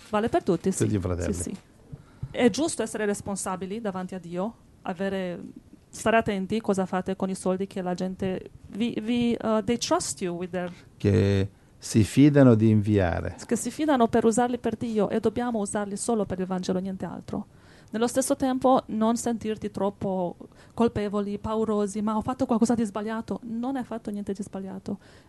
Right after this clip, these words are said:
Speaker 1: È Dio che si prende cura dei tuoi bisogni e dei bambini, che i bambini qui devono avere il, il necessario per vivere. È giusto avere quello, è biblico, è scritto nel Vangelo.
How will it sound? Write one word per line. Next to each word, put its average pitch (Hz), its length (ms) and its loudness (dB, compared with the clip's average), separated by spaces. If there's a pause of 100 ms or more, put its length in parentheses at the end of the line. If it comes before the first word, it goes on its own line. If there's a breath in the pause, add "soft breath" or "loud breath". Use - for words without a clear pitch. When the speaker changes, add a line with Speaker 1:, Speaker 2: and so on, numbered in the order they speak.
(100)
Speaker 1:
È 220 80 -4
Dio 233 180 0
che 240 80 -6
si 226 140 -4
prende 214 240 -4
cura 233 180 -4
dei 208 140 -4
tuoi 208 160 -6
bisogni 208 500 -2
e 196 60 -2
dei 202 120 0
bambini, 190 520 -6
che 190 100 -6
i 190 60 -2
bambini 202 360 -2
qui 220 180 -2
devono 214 320 -2
avere 202 400 -2
il, 196 200 -2
il 214 100 0
necessario 208 580 -2
per 185 160 -6
vivere. 190 340 -4 (380 loud breath)
È 220 100 -4
giusto 202 460 -2
avere 180 400 -6
quello, 180 380 -2
è 233 120 -2
biblico, 190 760 -8 (320 soft breath)
è 220 100 -2
scritto 233 320 -4
nel 208 160 0
Vangelo. 185 640 -4